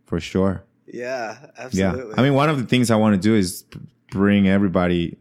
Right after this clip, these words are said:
Speaker 1: uh, like, a lot of people that I met here and for workshops and
Speaker 2: Mm-hmm.
Speaker 1: stuff. So yeah, I'll for sure have you guys.
Speaker 2: Yeah, that'd
Speaker 1: Yeah.
Speaker 2: be great.
Speaker 1: Yeah, it's gonna take a while, but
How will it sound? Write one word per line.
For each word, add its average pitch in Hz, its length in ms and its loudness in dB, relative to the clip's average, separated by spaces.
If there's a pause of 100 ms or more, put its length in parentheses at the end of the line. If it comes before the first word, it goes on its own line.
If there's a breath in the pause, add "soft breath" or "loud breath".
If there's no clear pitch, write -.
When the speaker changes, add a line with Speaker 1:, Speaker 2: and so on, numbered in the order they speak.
(100)
Speaker 1:
uh, 95 140 -2 (120)
like, 92 300 -2
a 90 40 -2
lot 92 280 0
of 92 100 -4
people 92 240 -4
that 87 140 -2
I 82 80 -4
met 90 240 -2
here 85 180 -4
and 80 300 -10 (180)
for 90 240 -4
workshops 85 640 -4
and 85 260 -10 (500 soft breath)
Speaker 2:
Mm-hmm. 135 260 -12
Speaker 1:
stuff. 98 480 -2
So 82 480 -4
yeah, 90 220 -2
I'll 82 160 -4
for - 180 -10
sure 90 440 -4 (480)
have 90 200 -6
you 92 80 -2
guys. 80 580 -8
Speaker 2:
Yeah, 117 220 -8
that'd 117 180 -6
Speaker 1:
Yeah. 90 120 -2
Speaker 2:
be 117 80 -8
great. 110 320 -10 (580)
Speaker 1:
Yeah, 113 160 2
it's 107 80 0
gonna 123 140 2
take 110 160 0
a 113 40 4
while, 104 380 2
but 92 400 -2